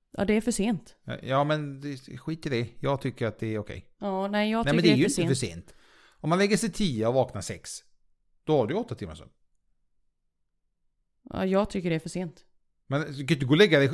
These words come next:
Speaker 2: du får, du, man får inte sova för mycket heller. Det är inte heller bra, tror jag.
Speaker 1: Det där är ju olika från person till per-, du, älskling, har du ens hängt med här?
Speaker 2: <laughs> Ja. <laughs> Ja, det har jag.
Speaker 1: Okej.
Speaker 2: Mellan sju
Speaker 1: Ja.
Speaker 2: till åtta timmar sömn ska man ha.
Speaker 1: Ja.
Speaker 2: Man ska inte ha mellan tio till tolv timmar sömn.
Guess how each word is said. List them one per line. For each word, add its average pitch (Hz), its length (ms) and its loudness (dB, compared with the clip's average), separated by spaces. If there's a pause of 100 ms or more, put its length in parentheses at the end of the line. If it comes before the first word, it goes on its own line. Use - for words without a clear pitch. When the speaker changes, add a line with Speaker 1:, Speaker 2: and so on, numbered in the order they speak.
Speaker 2:
du 131 260 0
får, - 520 4
du, 131 80 -4
man 127 120 2
får 135 100 2
inte - 120 0
sova 220 140 4
för 180 100 -2
mycket 175 280 2
heller. 120 200 2
Det 170 80 -2
är 160 40 -2
inte 185 140 -2
heller 151 160 -2
bra, 185 300 -6 (720)
tror 107 120 -4
jag. 78 80 -8 (320)
Speaker 1:
Det 208 100 -2
där 202 140 0
är 208 60 0
ju 220 140 -2
olika 208 440 0
från 180 160 -4
person 175 280 -8
till - 100 -14
per-, - 120 -14
du, 214 400 4 (380)
älskling, 262 380 2
har 254 100 4
du 196 100 2
ens 339 200 2
hängt 285 200 2
med 190 220 2
här? 285 220 10 (460)
Speaker 2:
<laughs> - 220 -2
Ja. 156 460 6
<laughs> - 140 0 (800)
Ja, 110 340 -2
det 180 80 2
har 185 200 6
jag. 214 180 2
Speaker 1:
Okej. 185 300 2 (160)
Speaker 2:
Mellan 185 300 8
sju 262 180 0
Speaker 1:
Ja. 214 240 8
Speaker 2:
till 190 100 4
åtta 220 340 4
timmar 165 300 2
sömn 262 320 2
ska 165 180 -2
man 101 120 -4
ha. - 300 -16
Speaker 1:
Ja. 175 360 0
Speaker 2:
Man 156 140 4
ska 170 100 0
inte 175 120 0
ha 214 80 6
mellan 170 220 4
tio 139 320 0
till 131 140 -6
tolv 220 200 4
timmar 98 240 -4
sömn. - 240 -16